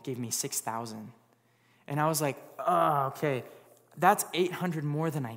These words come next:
need. What, what's <laughs> going on?"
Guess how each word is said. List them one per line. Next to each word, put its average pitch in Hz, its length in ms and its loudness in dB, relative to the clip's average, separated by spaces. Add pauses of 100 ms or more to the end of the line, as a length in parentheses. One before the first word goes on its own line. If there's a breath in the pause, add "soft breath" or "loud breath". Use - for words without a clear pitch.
need. 143 600 0 (600 soft breath)
What, 196 420 6
what's 175 400 2
<laughs> - 160 -2
going 147 280 2
on?" 175 440 0